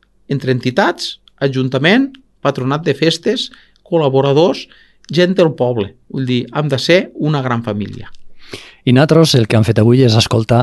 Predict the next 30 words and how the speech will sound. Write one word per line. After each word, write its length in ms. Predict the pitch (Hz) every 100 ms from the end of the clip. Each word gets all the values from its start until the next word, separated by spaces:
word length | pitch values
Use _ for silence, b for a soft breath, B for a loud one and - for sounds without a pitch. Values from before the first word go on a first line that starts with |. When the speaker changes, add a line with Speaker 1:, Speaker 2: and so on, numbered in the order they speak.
| 156
Speaker 2:
a 40 | 92
Juan 140 | 101 98
Carlos 380 | 104 101 87 -
Sangres, 380 | 117 107 113 -
que 60 | 107
és 40 |
el 60 | 101
president 300 | 104 98 101
del 80 | 101
Patronat 300 | 92 95 95
de 60 | 95
Festes, 300 | 98 92 120
perquè 220 | 107 101 101
ens 80 | 95
explique 380 | - 104 107 - _
tot 280 | 120 131 120
el 60 | 110
que 80 | 107 101
porten 300 | 107 - 98
entre 220 | 95 107
mans 300 | 98 95 110 -
per 80 | 98
a 40 | 92
gaudir 240 | 92 101
d'aquestes 540 | 98 95 101 - 98 92
millors 300 | 95 98 95
festes 380 | 95 95 104 - -
majors 320 | 104 92 92
de 80 | 92
Roquetes. 480 | 90 85 92 85